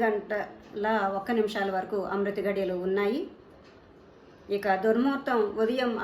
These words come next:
ఐదు గంటల నలభై ఏడు నిమిషాల నుంచి ఏడు గంటల ఇరవై ఒక్క నిమిషాల వరకు దుర్ముహూర్తం ఉన్నది. ఇక వర్జ్యం సాయంత్రం ఆరు గంటల నలభై ఆరు నిమిషాల నుంచి ఎనిమిది గంటల ఇరవై ఎనిమిది నిమిషాల వరకు వర్జ్యం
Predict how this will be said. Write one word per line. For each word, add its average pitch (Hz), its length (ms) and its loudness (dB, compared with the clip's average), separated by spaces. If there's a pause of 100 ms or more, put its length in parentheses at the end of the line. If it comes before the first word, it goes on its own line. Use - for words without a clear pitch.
ఐదు 226 200 0
గంటల 226 300 0 (760)
నలభై 226 300 2 (140)
ఏడు 220 200 2
నిమిషాల 226 320 0 (100)
నుంచి 220 200 0 (200)
ఏడు 226 220 0
గంటల 208 240 0 (160)
ఇరవై 208 240 0
ఒక్క 202 200 -6
నిమిషాల 208 380 -2 (100)
వరకు 208 260 -2 (600)
దుర్ముహూర్తం 214 540 2
ఉన్నది. 208 300 0 (260)
ఇక 202 100 -6 (220)
వర్జ్యం 220 380 2 (520)
సాయంత్రం 226 500 4 (220)
ఆరు 240 220 4
గంటల 226 280 2 (480)
నలభై 226 280 2 (140)
ఆరు 214 220 0
నిమిషాల 208 320 0 (100)
నుంచి 208 240 -2 (160)
ఎనిమిది 220 320 2
గంటల 196 240 -2 (200)
ఇరవై 196 280 -2
ఎనిమిది 202 280 0
నిమిషాల 190 380 -2
వరకు 185 220 -4 (180)
వర్జ్యం 180 320 -2